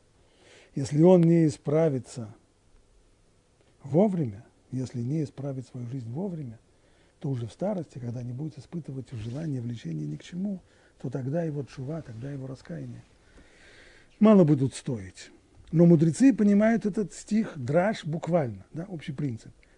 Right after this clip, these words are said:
буквальное понимание текста. «Придут годы, когда ты скажешь: нет у меня желаний».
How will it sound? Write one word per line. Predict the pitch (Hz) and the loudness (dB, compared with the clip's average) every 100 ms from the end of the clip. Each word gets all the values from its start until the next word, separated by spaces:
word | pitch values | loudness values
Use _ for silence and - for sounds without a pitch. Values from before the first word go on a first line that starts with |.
| - | -6
буквальное | 143 143 160 196 202 196 | -4 0 4 6 4 0
понимание | 160 160 170 170 | -2 -2 -2 -2
текста. | - 110 - - - _ _ _ | -4 -10 -12 -20 -20 _ _ _
«Придут | 160 170 226 170 | 4 6 6 6
годы, | 156 202 196 | 6 6 6
когда | 175 170 185 | 0 -2 -4
ты | 180 | -6
скажешь: | - 190 180 151 - | -8 -6 -6 -8 -8
нет | 117 190 190 | 0 2 2
у | 151 | 0
меня | 123 110 | -2 -6
желаний». | 107 101 98 - | -10 -16 -18 -20